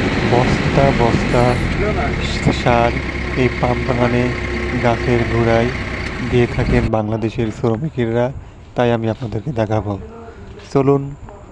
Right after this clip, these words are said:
তাহলে একটু দেখে নিই পাম বাগানটা এবং সার ছড়ানোর পদ্ধতিতেও একটু দেখে নেব দূর থেকে, কারণ যে সারটি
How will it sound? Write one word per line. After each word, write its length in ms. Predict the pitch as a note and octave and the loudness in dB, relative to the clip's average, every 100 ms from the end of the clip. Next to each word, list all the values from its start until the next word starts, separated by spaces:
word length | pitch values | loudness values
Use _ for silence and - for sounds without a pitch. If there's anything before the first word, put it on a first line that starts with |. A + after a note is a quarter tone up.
| - - | -12 -2
তাহলে 360 | A#2+ A#2 A#2 A2+ A2 - - - - - - - - - | -2 0 0 0 -2 -10 -20 -20 -20 -20 -20 -18 -12 -4
একটু 140 | - A#2+ | -2 0
দেখে 180 | A#2+ - B2+ | 0 -2 -2
নিই 100 | A#2+ A#2 | 0 0
পাম 140 | A2 G#2+ | -2 -2
বাগানটা 420 | G#2+ G#2+ G2+ D3 A#2+ - - - - - - - - - - - - - - - - - - - - - B2+ | -2 -2 -4 -6 -8 -12 -18 -18 -18 -18 -20 -20 -20 -16 -18 -18 -20 -20 -20 -18 -16 -16 -18 -20 -12 -2 0
এবং 200 | A2+ A2 G#2+ G2+ - | 0 0 -4 -8 -6
সার 240 | C3+ A#2+ A2+ | 0 0 0
ছড়ানোর 440 | - A#2+ A#2 A#2+ A#2+ - - - - - - - - - - - - C3+ | 0 2 2 0 0 -6 -12 -18 -20 -20 -20 -18 -14 -14 -16 -18 -4 -2
পদ্ধতিতেও 540 | B2 C#3 - B2 B2+ A2+ | 0 -2 -2 0 0 0
একটু 120 | B2 A2+ | -2 0
দেখে 220 | A2 C#3 A2+ | 0 -2 -2
নেব 140 | A2 A2 A2 - - - - A#2+ | 0 0 -2 -10 -16 -14 -12 -4
দূর 160 | D#3 C#3 C3 B2+ | 2 2 2 -2
থেকে, 220 | G#2+ G#2 - - - - - - - - | -2 -4 -6 -16 -20 -20 -18 -18 -8 -2
কারণ 220 | A2 A#2 A2 | 0 0 0
যে 80 | A#2+ A2 | 0 0
সারটি 280 | - A2+ - | -2 -4 -4